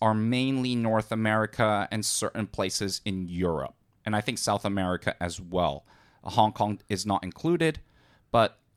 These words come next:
uh, that doesn't mean you can't access it technically. Um, one of the things that I think is a really sad fact about High Dive is its detachment, uh, from verve.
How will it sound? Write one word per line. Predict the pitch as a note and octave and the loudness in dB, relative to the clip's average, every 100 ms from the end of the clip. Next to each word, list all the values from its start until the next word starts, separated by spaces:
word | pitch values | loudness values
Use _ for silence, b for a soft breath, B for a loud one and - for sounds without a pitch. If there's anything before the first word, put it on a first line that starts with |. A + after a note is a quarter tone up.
| - | 0
uh, | G#2 | 2
that | G2+ A2 | 2 0
doesn't | A2+ G#2+ | -2 -2
mean | A2 G2+ | -2 -2
you | |
can't | F2+ - F#2+ - | -4 -4 -4 -2
access | F#2+ - - D#2 | -4 -4 -6 -6
it | D#2+ - | -8 -6
technically. | - D#2+ - D2+ C#2+ b b b b | -8 -8 -12 -12 -12 b b b b
Um, | - G#2 G2+ G2 F#2+ - _ _ | 0 2 2 0 -6 -12 _ _
one | - C#3 E3+ | -4 0 0
of | |
the | E3 | 0
things | C3 C3 B2 | 0 0 0
that | A2+ | 0
I | F#2 A2 | 2 0
think | A2+ A2 | 0 -4
is | G#2+ G#2 | -4 -2
a | |
really | G2 A2+ A2 G2+ | -2 -2 -2 -2
sad | - G2 F#2+ - | -2 0 0 -2
fact | - F#2 - - | -2 -2 -2 -8
about | F2 F2+ - | -2 -2 -2
High | - F#2 | -2 -2
Dive | F#2 F#2+ F2+ F2 - | 0 0 0 -2 -4
is | F#2+ F#2 - | -4 -4 -6
its | G2+ - - - | -6 -8 -12 -16
detachment, | G2 - A2 G#2 - A#2 G#2 - - | -8 0 0 -2 -4 -2 -4 -6 -2
uh, | G2 - _ | -2 -2 _
from | - G#2+ F2 | -4 -4 -2
verve. | F2+ E2+ B1 - | -2 -2 -2 -10